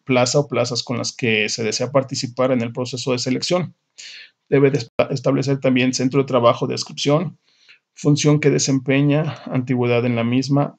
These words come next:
años de servicio y, en su caso, asignatura que imparte. Cabe resaltar que algunos estados,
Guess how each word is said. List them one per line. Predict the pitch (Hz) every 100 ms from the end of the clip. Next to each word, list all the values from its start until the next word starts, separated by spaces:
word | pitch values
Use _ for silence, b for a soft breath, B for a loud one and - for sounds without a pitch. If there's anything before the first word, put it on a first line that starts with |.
| -
años | 147 147 143 131
de | 127
servicio | 131 123 143 151 156 156 _ B B B
y, | - 196 208
en | 160
su | 143
caso, | - 143 180 165 - _
asignatura | 123 - 131 123 135 127
que | 139
imparte. | 127 160 151 147 - _ _ _ B B _ -
Cabe | 185 220
resaltar | 220 160 147 156
que | 160
algunos | 143 147 175 180
estados, | 139 139 139 151 160 - -